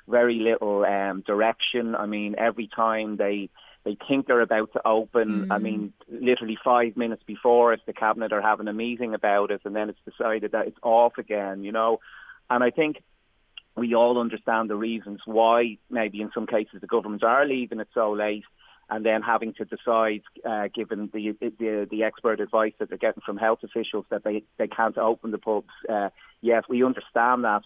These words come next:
Speaker 1: but there has to be some support for these businesses. I mean, uh, pubs play a huge part in the nighttime economy. They, they employ many thousands of, of employees. They, they, they still play a vital role in communities, and I think by keeping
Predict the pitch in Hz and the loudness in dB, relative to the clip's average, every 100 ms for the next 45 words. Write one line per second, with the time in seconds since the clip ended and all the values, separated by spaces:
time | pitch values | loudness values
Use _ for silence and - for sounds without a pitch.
0 | - 110 - 107 - 151 - - 101 113 | -2 -4 0 -2 2 0 0 -16 -12 -10
1 | 101 - - 107 110 - 95 98 92 101 | -10 -12 -4 0 0 -2 -10 -10 -8 -8
2 | 98 - 95 101 92 101 107 110 104 - | -8 -8 -10 -10 -6 -6 -6 -6 -8 -12
3 | - - - 110 - 131 127 - 110 104 | -20 -14 -4 -4 0 0 0 -2 0 0
4 | 110 131 139 - 104 98 101 98 98 98 | -2 -6 -6 0 2 2 -2 -6 -4 -4
5 | - 98 98 - 101 101 104 98 98 98 | -4 -6 -6 -6 -6 -4 -6 -4 -6 -6
6 | - _ - 107 98 92 113 107 104 98 | -12 _ -4 -4 -4 -4 2 2 2 0
7 | 95 - 104 117 117 117 107 113 104 104 | -6 -12 -12 -4 -2 0 -2 -2 0 -2
8 | 107 101 104 90 - 98 95 - 113 101 | -6 -10 -10 -8 -8 -8 -10 -4 0 0
9 | 101 113 117 113 107 - 101 95 101 101 | -2 -4 -4 -6 -8 -6 -6 -4 -4 -2
10 | 101 95 _ 131 117 - 104 98 113 110 | -4 -6 _ -2 0 0 -2 0 2 2
11 | 113 101 104 104 101 101 95 - 104 110 | 0 -2 2 4 4 0 -6 -8 -8 -4
12 | 120 120 113 101 95 - 110 101 101 _ | -2 -4 -6 -8 -10 -4 0 0 -4 _
13 | _ - - - - - - 135 123 110 | _ -20 -20 -20 -10 -6 0 0 2 0
14 | - 123 117 | -2 -4 -4